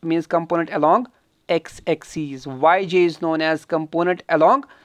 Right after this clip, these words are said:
z, y axis and Z K is known as component along z axis। और I, J और K क्या होते हैं?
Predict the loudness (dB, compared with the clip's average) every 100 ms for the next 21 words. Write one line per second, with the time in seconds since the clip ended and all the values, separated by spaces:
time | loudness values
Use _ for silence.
0 | _ _ -16 -14 -2 0 0 -6 -2 2
1 | 2 0 -4 -8 -8 -4 -4 -4 -6 -14
2 | -20 _ _ _ -16 -4 0 0 0 2
3 | 2 2 2 2 4 4 2 -2 -16 _
4 | _ -2 -2 0 2 4 6 4 2 0
5 | 2 4 4 4 0 _ -16 0 2 2
6 | 0 -2 -8 -8 -8 -4 -4 -4 0 2
7 | 2 0 -2 2 4 4 2 0 0 -2
8 | 0 0 0 -2 -2 0 0